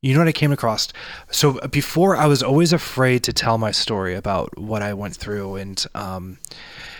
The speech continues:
it just kind of how everything went down. Because I was brought up in this home with my family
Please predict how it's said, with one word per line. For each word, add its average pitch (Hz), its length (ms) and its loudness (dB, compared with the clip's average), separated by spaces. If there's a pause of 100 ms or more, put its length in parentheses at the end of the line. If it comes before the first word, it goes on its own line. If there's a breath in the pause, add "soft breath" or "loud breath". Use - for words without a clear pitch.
(300 loud breath)
it 131 160 -4
just - 180 2
kind 131 120 4
of 120 60 -2
how 117 160 4
everything 104 440 -2
went 101 160 -10
down. 101 400 -6 (880)
Because 156 420 4
I - 140 0
was 127 140 2
brought 135 200 4
up - 80 -2
in 143 80 0
this 117 140 0
home 107 480 -2 (180)
with 113 400 -4
my 98 140 -8
family 107 640 -2